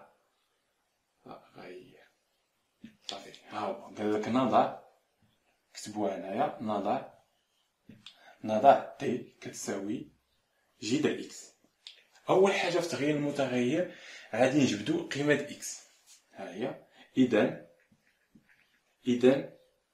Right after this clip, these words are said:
تي أو كاري فإنها كتساوي لنا إكس. صافي.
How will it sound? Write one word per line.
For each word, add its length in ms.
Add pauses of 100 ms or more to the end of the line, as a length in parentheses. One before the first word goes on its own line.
تي 260
أو 140
كاري 580
فإنها 360
كتساوي 460
لنا 220
إكس. 280 (300)
صافي. 260